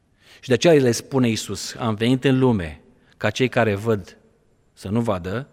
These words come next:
și cei care nu văd să vadă." În sensul că cei care au impresia că văd, cum erau fariseii,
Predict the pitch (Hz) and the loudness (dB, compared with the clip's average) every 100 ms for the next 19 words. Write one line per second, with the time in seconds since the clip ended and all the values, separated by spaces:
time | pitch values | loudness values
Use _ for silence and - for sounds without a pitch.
0 | _ _ _ - 127 123 110 110 107 98 | _ _ _ -4 -2 0 0 0 -2 -4
1 | 113 - _ _ _ _ _ - 127 98 | -6 -10 _ _ _ _ _ -6 -4 -4
2 | 73 - _ _ _ _ _ _ _ _ | -8 -20 _ _ _ _ _ _ _ _
3 | 113 123 135 120 135 127 127 123 123 123 | -6 -4 -4 -2 0 2 2 4 4 2
4 | 113 - 143 160 123 110 98 90 90 98 | 2 2 2 2 0 -2 -6 -6 -8 -10
5 | - _ - 98 98 110 104 90 - 82 | -16 _ -16 -6 -4 -4 -6 -10 -12 -14
6 | 92 127 | -14 -16